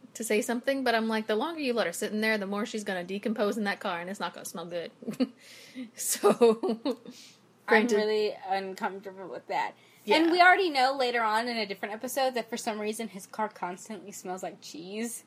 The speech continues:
Speaker 1: Ew.
Speaker 2: So, like, so, like, cheese and decaying grandma. <laughs> It's, like,
Speaker 1: Ugh.
Speaker 2: not a good combination.
Speaker 1: Well, then again, I was like, it's Wisconsin. Everything smells like cheese.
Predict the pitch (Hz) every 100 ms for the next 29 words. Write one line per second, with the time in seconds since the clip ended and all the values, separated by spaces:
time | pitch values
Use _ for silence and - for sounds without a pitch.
0 | - _ - 302 320 320 311 240 240 254
1 | 233 - 277 269 233 - - 269 247 254
2 | 254 247 233 240 - - 208 202 220 220
3 | 202 180 180 202 226 247 247 - 339 -
4 | 381 403 427 440 427 453 220 220 214 202
5 | 202 220 208 180 180 190 - 170 165 -
6 | 247 _ _ - - _ _ _ - 285
7 | 330 311 285 262 247 254 220 233 226 226
8 | - 220 214 190 196 196 170 170 156 123
9 | - 160 98 -